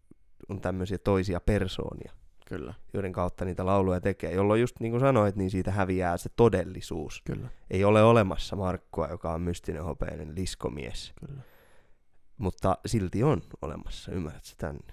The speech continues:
Speaker 2: Kyllä.
Speaker 1: twistin? Ja tän takia se on twisted.
Speaker 2: Tää on twisted sen takia. Ei, hyvä juttu, hieno juttu. Jälleen, jälleen esimerkki siitä Jin tavasta tehdä tekstejä. Eh-, ehkä tää, niinku, tän jakson pointti onkin se, että tapa tehdä tekstejä on eri
Speaker 1: Niin.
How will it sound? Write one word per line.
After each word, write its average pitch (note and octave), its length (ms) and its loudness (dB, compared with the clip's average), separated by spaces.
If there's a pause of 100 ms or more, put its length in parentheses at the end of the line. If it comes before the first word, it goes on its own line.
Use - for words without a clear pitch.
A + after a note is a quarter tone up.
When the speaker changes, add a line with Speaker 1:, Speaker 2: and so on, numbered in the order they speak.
Speaker 2:
Kyllä. D#2 260 -6
Speaker 1:
twistin? - 380 -6 (640)
Ja C3+ 100 -10
tän G2+ 160 0
takia - 240 -8
se - 180 -4
on G2 80 0
twisted. - 520 -6 (240)
Speaker 2:
Tää - 120 -6
on F#2 140 -12
twisted - 360 -10
sen - 220 -10
takia. - 240 -18 (260)
Ei, D#3+ 140 8
hyvä E3+ 160 10
juttu, C3 240 6
hieno D3 140 6
juttu. - 280 0 (500)
Jälleen, A#2+ 360 6
jälleen A2 300 4
esimerkki G2+ 440 0
siitä F#2+ 200 0
Jin G2+ 200 2
tavasta F#2+ 340 2
tehdä F2+ 260 -2
tekstejä. E2+ 540 2
Eh-, - 120 -6
ehkä A#2 220 0
tää, E3+ 180 2
niinku, D#3 160 0
tän D3+ 160 2
jakson C3 320 0
pointti - 340 -2
onkin G2+ 220 0
se, - 140 0
että - 260 -6
tapa - 280 2
tehdä F2+ 320 0 (100)
tekstejä D#2 520 0
on C2+ 120 -2
eri A#1+ 260 -4 (640)
Speaker 1:
Niin. D3 260 4